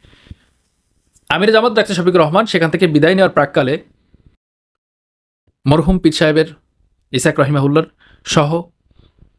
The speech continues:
সেখানে ফজলুল করিম সহ যেখানে যারা মৃত্যুবরণ করেছেন তাদের কবরকে জিয়ারত ক-, জিয়ারতের মাধ্যমে তিনি ওখান থেকে স্থানান্তর করে বা ওখান থেকে,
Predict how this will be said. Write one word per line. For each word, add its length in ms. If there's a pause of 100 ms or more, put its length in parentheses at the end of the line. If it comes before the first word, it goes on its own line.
(120)
সেখানে 440
ফজলুল 240
করিম 180
সহ 180
যেখানে 380
যারা 180
মৃত্যুবরণ 420
করেছেন 300 (520)
তাদের 220 (420)
কবরকে 380
জিয়ারত 360
ক-, 160
জিয়ারতের 360
মাধ্যমে 320
তিনি 180
ওখান 160
থেকে 220 (440)
স্থানান্তর 400
করে 160
বা 100
ওখান 180
থেকে, 180